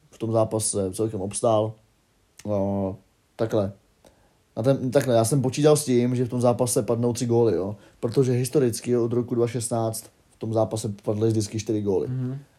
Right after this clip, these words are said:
Speaker 1: Jo, a prostě byly to neskutečně gólový zápasy.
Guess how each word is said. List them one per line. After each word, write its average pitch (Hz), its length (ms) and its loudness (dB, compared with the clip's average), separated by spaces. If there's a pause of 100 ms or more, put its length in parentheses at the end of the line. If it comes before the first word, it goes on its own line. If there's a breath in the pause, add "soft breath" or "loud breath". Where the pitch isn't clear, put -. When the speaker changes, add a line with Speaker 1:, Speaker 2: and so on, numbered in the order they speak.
(160)
Speaker 1:
Jo, 101 260 0
a 113 60 -4
prostě 117 280 -4
byly 123 160 2
to 131 80 2
neskutečně 127 400 0
gólový 120 360 4
zápasy. 117 580 0